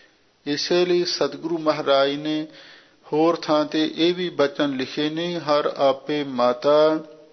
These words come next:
ਆਪੇ ਪਿਤਾ, ਜਿਨ ਜੀਉ ਪਾਏ ਜਗਤ ਦਿਖਾਇਆ।" ਸਾਡਾ ਮਾਤਾ ਵੀ ਤੇ ਸਾਡਾ ਪਿਤਾ ਵੀ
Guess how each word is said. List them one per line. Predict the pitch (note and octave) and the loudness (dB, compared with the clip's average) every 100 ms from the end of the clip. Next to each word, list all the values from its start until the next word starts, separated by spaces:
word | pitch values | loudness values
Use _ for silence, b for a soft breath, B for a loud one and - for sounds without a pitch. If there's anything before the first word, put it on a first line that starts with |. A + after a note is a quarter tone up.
| - _ D3+ | -20 _ 0
ਆਪੇ | D#3+ D#3 D#3 D3+ | 0 0 -4 -4
ਪਿਤਾ, | - C3 - D3 D3+ D#3+ - B B B C#3+ | -4 -4 2 4 4 2 -6 B B B -8
ਜਿਨ | C#3 F#3 F#3 D3 | 0 0 0 -10
ਜੀਉ | D3 D#3 E3+ E3+ | -6 0 2 2
ਪਾਏ | E3+ D3 D3 D3+ | 2 2 2 0
ਜਗਤ | B2+ C3+ C3 C#3 | 0 0 2 0
ਦਿਖਾਇਆ।" | B2 - A#2 G#2+ - - _ _ - | 0 -10 -12 -14 -18 -20 _ _ -18
ਸਾਡਾ | - C#3+ C#3+ C#3+ D#3 | -4 0 2 4 2
ਮਾਤਾ | C#3+ B2+ B2 - D#3 | 2 0 0 4 4
ਵੀ | D#3+ E3+ F3 | 4 0 -2
ਤੇ | F3+ E3+ | -6 -8
ਸਾਡਾ | D#3 - C#3+ C#3+ D3 | -6 0 0 2 0
ਪਿਤਾ | C#3+ C3+ D3+ C#3+ | 0 -2 4 4
ਵੀ | B2+ | 2